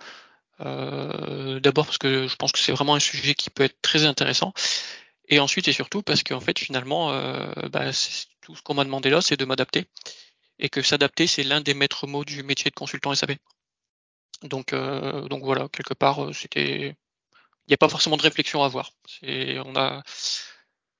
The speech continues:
on a le cas avec nos clients aussi, euh, certains clients qui veulent du présentiel, d'autres qui maintenant nous demandent du distanciel. Donc, euh, donc on y va. On est, on est souvent, souvent amené à faire, euh,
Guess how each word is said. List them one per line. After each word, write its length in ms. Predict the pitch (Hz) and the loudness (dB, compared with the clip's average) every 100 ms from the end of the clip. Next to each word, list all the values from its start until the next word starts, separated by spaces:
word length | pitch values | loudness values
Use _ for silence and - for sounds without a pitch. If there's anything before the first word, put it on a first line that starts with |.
| _ _ _ | _ _ _
on 120 | 151 | 2
a 40 | 151 | 2
le 60 | |
cas 160 | - 175 | 8 8
avec 180 | 160 160 | 8 2
nos 100 | 160 | -2
clients 320 | - 156 135 | 0 0 0
aussi, 380 | 123 - 170 165 | 0 0 2 2
euh, 100 | 127 | 2
certains 300 | 139 - 139 | -2 -2 -4
clients 240 | - 139 | -4 -4
qui 100 | 147 | -4
veulent 120 | 135 | -6
du 80 | 131 | -6
présentiel, 520 | - 135 131 147 170 | -4 0 0 2 2
d'autres 200 | 147 143 | 0 0
qui 140 | - 139 | -2 -4
maintenant 280 | 139 143 | -4 -4
nous 80 | 143 | -8
demandent 220 | 139 131 | -6 -6
du 80 | 131 | -6
distanciel. 480 | 135 - 131 151 165 | -10 -6 0 2 2
Donc, 200 | 143 - | 0 -2
euh, 220 | 135 131 | -2 -2
donc 220 | 131 - | -4 -8
on 40 | 139 | -6
y 120 | 131 | -2
va. 100 | 131 | -2
On 100 | 139 | -4
est, 200 | 131 143 | -12 -12
on 100 | 139 | -6
est 60 | 139 | -2
souvent, 540 | - 151 156 156 147 | -2 4 8 8 6
souvent 260 | - 156 160 | 2 4 4
amené 220 | 156 160 | 4 2
à 40 | |
faire, 240 | 160 151 | 2 0
euh, 100 | 143 | -2